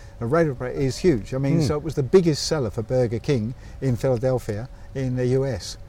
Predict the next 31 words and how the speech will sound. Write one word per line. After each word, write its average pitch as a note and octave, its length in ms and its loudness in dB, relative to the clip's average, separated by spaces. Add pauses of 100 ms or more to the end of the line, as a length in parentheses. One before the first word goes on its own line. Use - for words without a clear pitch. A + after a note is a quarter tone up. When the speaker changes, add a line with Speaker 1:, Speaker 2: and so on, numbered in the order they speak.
Speaker 1:
their C3+ 100 2
biggest B2 420 0
seller. B2 280 -8 (340)
You'd B2+ 320 0
never A2 180 0
dream A2 420 -2
of G#2 100 -10
those G#2+ 280 -4
things. G2+ 340 -4 (380)
The C3+ 80 0
production D#3 400 4
of C#3 140 -2
protein C3+ 580 4
using B2 640 2
black A#2+ 300 -2
soldier C3+ 400 2
fly G#2 260 -4
larvae, A2 480 -2 (320)
you C#3 100 -2
know, C3+ 60 -2
is A2+ 160 -2
being B2 220 0
commercialised A2 680 -4
right A2+ 240 -4
now A2+ 260 -4
in G2+ 200 -2
Australia. G2 560 -6
These A#2 240 -2
are A2 40 -6
things A#2 420 -4
that A2 160 -2